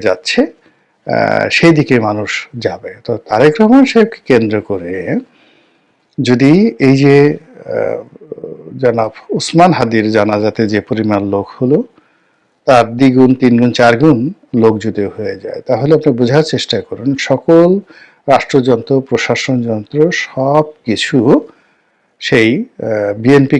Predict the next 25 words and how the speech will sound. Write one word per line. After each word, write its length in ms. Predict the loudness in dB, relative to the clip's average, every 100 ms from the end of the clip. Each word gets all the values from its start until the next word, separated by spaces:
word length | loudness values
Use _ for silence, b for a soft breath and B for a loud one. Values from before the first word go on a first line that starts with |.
| 0
কেন্দ্রিক, 340 | 0 2 0 -2 _
তারেক 200 | 0 2 0
রহমান 260 | -2 -4 -4
কেন্দ্রিক 280 | -4 -2 -2 -2
এটা 120 | -6 -2
পরিণত 320 | -2 -2 -6 -10
হয়ে 180 | -8 -10 -10
যাবে। 200 | -12 -12 -20 _ _ _ _ _ _
এবং 140 | 2 4
এটা 140 | 4 4 2 -4 -4
কোনো 140 | 2 4 4
অবস্থাতে 300 | 4 0 -2
ইলেকশনের 480 | 0 0 0 0 2 2
আগে 120 | 2 0
আপনি 160 | -2 -6
এটা 140 | -4 -4
নিতেই 240 | 0 2 2
পারবেন 220 | 0 -2 -6
না। 60 | -4
মানে, 140 | -4 -2
তিনি 200 | 0 4 4 4 B B B _ -2
বাংলাদেশে 380 | 2 0 -2 -4 0
পা 80 | 0 2
দেওয়ার 220 | 2 2 2
সঙ্গে 220 | 2